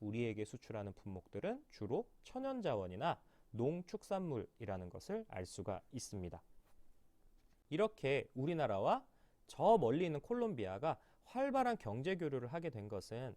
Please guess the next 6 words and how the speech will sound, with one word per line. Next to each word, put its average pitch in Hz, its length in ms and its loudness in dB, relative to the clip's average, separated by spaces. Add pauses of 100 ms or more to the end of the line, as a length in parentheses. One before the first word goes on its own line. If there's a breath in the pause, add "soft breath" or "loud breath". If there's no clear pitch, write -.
아까 135 360 -2
기사에도 120 580 -4
나왔었지만 98 800 -6 (300 soft breath)
이천십육 151 1000 -6
년에 151 300 0
맺어진 95 500 -4